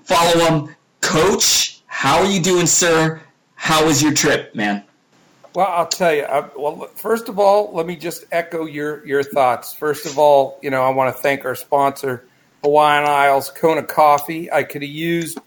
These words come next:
Speaker 2: about six cups of it last night when we were flying the red eye back at about four thirty in the morning. Uh,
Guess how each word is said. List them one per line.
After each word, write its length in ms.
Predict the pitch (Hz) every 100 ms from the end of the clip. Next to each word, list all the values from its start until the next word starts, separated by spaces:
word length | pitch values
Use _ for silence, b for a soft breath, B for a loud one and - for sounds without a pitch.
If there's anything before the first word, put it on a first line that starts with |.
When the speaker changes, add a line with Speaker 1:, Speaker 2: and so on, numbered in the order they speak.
| _ _ _ -
Speaker 2:
about 580 | 143 147 143 143 143 -
six 420 | - 196 190 -
cups 340 | - 185 180
of 100 | 165
it 140 | 160 151
last 400 | 151 156 - 160
night 320 | 160 160 160
when 220 | 147 143
we 80 | 147
were 180 | 143 131
flying 460 | - 160 147 147 139
the 80 |
red 280 | 139 147 147
eye 240 | 151 143 139
back 420 | 135 143 139 135
at 60 | 139
about 380 | 127 123 -
four 200 | - 143
thirty 380 | 135 143 139 139
in 80 | 131
the 60 | 127
morning. 540 | 139 151 135 120 156 _ _ _ _ _ - _
Uh, 460 | - 139 135 135 127